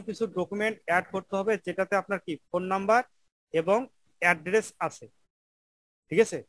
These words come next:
আপনার phone number এবং address থাকতে পারে, যেমন bank statement, bank statement with address, অর্থাৎ bank statement, statement যেটা দিবেন সেটাতে অবশ্যই আপনার address যাতে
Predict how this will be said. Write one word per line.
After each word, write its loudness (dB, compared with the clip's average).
আপনার 0
phone 0
number 4
এবং -6
address -2
থাকতে -4
পারে, 0
যেমন -2
bank 2
statement, -10
bank 4
statement -4
with -2
address, -4
অর্থাৎ 4
bank 6
statement, 0
statement -2
যেটা 4
দিবেন -2
সেটাতে -2
অবশ্যই 0
আপনার 0
address 0
যাতে -2